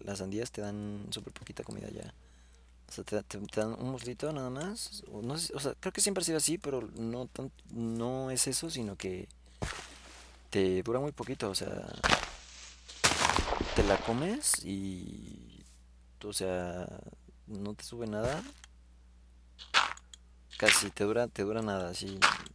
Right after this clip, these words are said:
rapidísimo ya otra vez no tienes nada de, de nada. Entonces vamos así a hacer esto aquí y esto acá. ¿Y qué será? Por lo, mm, ¿qué será bueno? Pues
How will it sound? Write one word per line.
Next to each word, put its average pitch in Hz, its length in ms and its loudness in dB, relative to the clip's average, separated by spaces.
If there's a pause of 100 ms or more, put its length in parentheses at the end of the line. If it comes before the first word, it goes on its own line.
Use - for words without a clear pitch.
rapidísimo 113 500 -4
ya 101 180 2
otra - 280 8
vez 95 140 -2
no 98 100 -4
tienes 92 320 -8
nada 90 220 -6
de, - 260 -8 (1200)
de 95 80 -6
nada. 90 280 -4 (440)
Entonces 107 400 -2
vamos 120 260 -2
así 104 260 -4
a 101 120 -2
hacer 98 220 -4 (160)
esto - 260 -8
aquí 113 180 -8 (1040)
y - 80 -8
esto - 160 -2
acá. 127 240 -4 (880)
¿Y 98 360 -2
qué 101 100 -8
será? 92 260 -4
Por 92 220 -12
lo, 95 200 -10
mm, 98 320 -6
¿qué 104 160 -8
será 101 160 -6
bueno? 92 260 -8 (1600)
Pues - 200 6